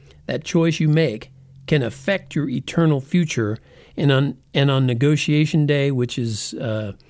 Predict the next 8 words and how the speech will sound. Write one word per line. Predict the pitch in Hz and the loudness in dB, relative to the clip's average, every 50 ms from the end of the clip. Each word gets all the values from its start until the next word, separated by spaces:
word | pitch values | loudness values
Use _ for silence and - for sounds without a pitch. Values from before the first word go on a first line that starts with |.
| _ - - - - - _ _ - | _ -20 -20 -20 -20 -20 _ _ -6
actually | 120 123 123 - 139 123 110 | -4 -4 -2 -2 -2 -2 -2
judgment | 104 101 135 135 143 139 160 156 151 135 | -2 0 0 0 2 2 2 2 2 2
day, | 131 143 143 143 143 147 143 - _ _ _ _ _ _ _ _ _ _ | 0 0 0 2 0 0 -2 -4 _ _ _ _ _ _ _ _ _ _
you | _ 143 135 | _ -2 0
know, | 123 123 120 123 | 0 0 0 0
where | 117 113 117 | 0 0 -2
you're | 117 117 123 131 | 0 0 0 0
gonna | 120 143 131 123 113 | 2 2 2 2 0